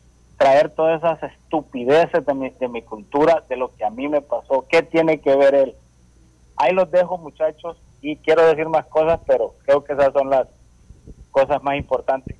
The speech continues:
que yo puedo decir. Hay, hay más cosas, pero dejémoslo así para que a lo mejor alguien más. Gracias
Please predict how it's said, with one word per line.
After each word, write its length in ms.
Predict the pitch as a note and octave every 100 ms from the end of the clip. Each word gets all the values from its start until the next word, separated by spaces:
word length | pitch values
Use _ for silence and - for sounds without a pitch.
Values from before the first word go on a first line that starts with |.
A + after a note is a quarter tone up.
| -
que 220 | A2 - _ _ - _ - -
yo 480 | A#2+ B2 B2+ B2+ - -
puedo 260 | B2+ B2 B2
decir. 420 | A2 - B2 C#3 C3+
Hay, 120 | E3+
hay 120 | F3+
más 140 | G3+ E3
cosas, 280 | C#3 A#2+ A#2
pero 180 | - B2
dejémoslo 360 | B2+ F3 F3 D3+
así 140 | -
para 200 | - C#3+
que 80 | C3+
a 200 | B2+ B2
lo 80 | -
mejor 200 | C#3 D3
alguien 260 | C#3 C#3 C3
más. 100 | - - - - -
Gracias 380 | D#3+ E3 F#3+